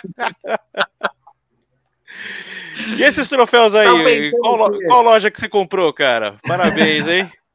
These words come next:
Speaker 3: Isso aqui é o
Speaker 1: Parabéns, lindos.
Speaker 3: seguinte, isso aqui é o seguinte, os troféus aqui... Então, cara, todo mês, todo mês eu compro dois, cara.
Speaker 1: <laughs> Lindo, ma-,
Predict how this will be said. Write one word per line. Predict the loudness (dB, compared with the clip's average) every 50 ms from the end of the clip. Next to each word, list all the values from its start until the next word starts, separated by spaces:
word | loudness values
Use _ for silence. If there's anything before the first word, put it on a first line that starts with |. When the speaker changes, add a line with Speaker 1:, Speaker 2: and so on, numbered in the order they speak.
| _ _
Speaker 3:
Isso | -20
aqui | -20 -20 _ _ _ _ _ -20
é | -10
o | -6
Speaker 1:
Parabéns, | -2 0 2 2 2 4 4 2 2 2 0
lindos. | -2 -4 -4 -2 -2 -2 0 -2 -2 -4 -8
Speaker 3:
seguinte, | -14 -20 -20 -20 _ _ _ _ _ _ _ _ _ _
isso | _ -10 -10
aqui | -10 -6 -6
é | -6
o | -6
seguinte, | -8 -8 -10 -10 -8 -8 -8 -8 -10 -12
os | -14 -10
troféus | -6 -4 -4 -4 -4 -2 -2 0 0 0 0 -2
aqui... | -2 -4 -4 -4 -4 -2 0 2 2 0 0 -4 -12 -20 _ -20 -20 -20 -20 -20 -20 -20 -20 -20 -20 -20 -20 -20 -20 -20 -20 -20 _ _ _ _ -10
Então, | -8 -6 -6 -6 0 4 6 6 6 6 4
cara, | 4 4 4 4 4 2 0 -2 -4 -10 _ _ _ _ _ _ _ _ _ _ _ _
todo | -2 -2 0 0 0 0
mês, | 2 4 4 4 2 0
todo | -2 _ 2 4 6 6 6
mês | 6 6 4 4 2
eu | 0
compro | 0 -2 -2 -2 -2 -2 0
dois, | 0 2 2 2 0 -2
cara. | -6 -8 -8 -8 -8 -10 -6
Speaker 1:
<laughs> | -4 -4 -2 0 -2 -2 -2 -2 -4 -4 -4 -4 -6 -4 -2 -2 -2 -2 _ -4 -4 -4 -4 -6 -6 -4 -4 -6 -6 _ _ -6 -6 -6 _ -8 -8 -8 -8 -10 -10 -8 -8 -8 -8 -8 -10 -12 -10 -6
Lindo, | -2 0 2 2 2 0 0 0
ma-, | 0 0 0